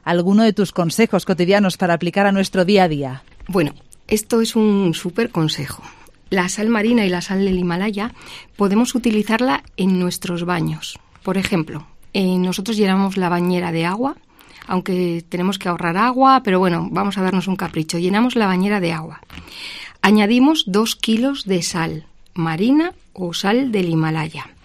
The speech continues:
Speaker 2: ¿Qué vamos a hacer? Vamos a fomentar que dentro de nuestro organismo se haga un tipo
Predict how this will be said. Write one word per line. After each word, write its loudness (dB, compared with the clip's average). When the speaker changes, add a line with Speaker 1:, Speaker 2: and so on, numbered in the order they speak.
Speaker 2:
¿Qué 6
vamos 2
a 0
hacer? -2
Vamos 0
a -2
fomentar 0
que 2
dentro 2
de 0
nuestro -2
organismo 2
se -4
haga -2
un 4
tipo 0